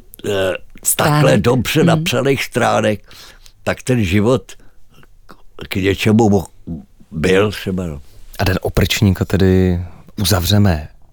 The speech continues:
Speaker 3: zítra, pozítří budeme číst ze vzpomínek Vratislava Brabence a my uslyšíme i váš hlas v té četbě s hvězdičkou, je to tak?
Speaker 1: No, já jsem něco tady u vás nakecal, no. Bylo to,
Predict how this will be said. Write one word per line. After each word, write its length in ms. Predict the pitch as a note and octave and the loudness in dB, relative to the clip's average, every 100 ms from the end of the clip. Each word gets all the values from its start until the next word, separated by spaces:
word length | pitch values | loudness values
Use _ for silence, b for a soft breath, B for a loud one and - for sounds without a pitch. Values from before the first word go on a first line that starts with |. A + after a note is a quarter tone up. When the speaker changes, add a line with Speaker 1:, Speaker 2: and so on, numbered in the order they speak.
| - - - | -20 -18 -8
Speaker 3:
zítra, 600 | E2+ G2 - A2 A2 C#3+ | -2 -2 0 0 0 -2
pozítří 640 | - G2+ G2 F2+ - G2 F2 B B - | -4 0 0 0 0 0 0 B B -4
budeme 360 | F#2+ F#2 F2+ E2+ | 2 4 2 0
číst 340 | - F#2+ - | -2 -4 -2
ze 120 | E2+ | -4
vzpomínek 680 | D#2+ - F2 F2+ F2+ F2+ - F2 C#2+ | -4 -4 0 2 2 0 -2 -4 -2
Vratislava 560 | E2 F2+ F2 - G2 | -4 -4 -4 -4 -2
Brabence 520 | F#2 F2+ E2 F2 - G2+ B B - | 0 0 2 2 0 -4 B B -4
a 60 | |
my 180 | E2+ C3 | 0 0
uslyšíme 480 | - - A#2+ - D3+ | 0 -4 -2 0 0
i 100 | - | 0
váš 240 | F#3+ F#3 | 0 0
hlas 460 | B2 F#2 D2+ - - | 0 -2 -2 -8 -12
v 120 | - - | -14 -4
té 160 | F2+ | -2
četbě 320 | D#2+ F2 E2+ | -2 -2 0
s 40 | D#2+ | 0
hvězdičkou, 640 | E2+ D#2+ G2 - - D#2 | -2 -4 -4 -10 -8 -4
je 100 | F2+ | -2
to 120 | - | -2
tak? 220 | D3+ - - - - b b - | -4 -6 -12 -20 -20 b b -2
Speaker 1:
No, 120 | B2 | 0
já 200 | C3+ C3 | 2 0
jsem 220 | - E3 | 0 0
něco 540 | D#3+ D3 F#3 F3+ E3 - A2+ | 0 0 2 2 2 -2 -14
tady 340 | - A#2+ C#3+ C#3 | -6 -4 -4 -4
u 100 | C#3 | -2
vás 280 | B2+ C3+ - - E2+ - | 0 0 -2 -10 -14 -10
nakecal, 720 | G2 G2+ - C#3 - C#3 A2 F#2+ | -6 -6 -4 -8 -4 -2 0 0
no. 180 | D#2 - - - - - | -6 -12 -20 -20 -20 -18
Bylo 260 | D#2+ F2+ G#2+ | -10 -6 -4
to, 240 | - B2+ | -4 -4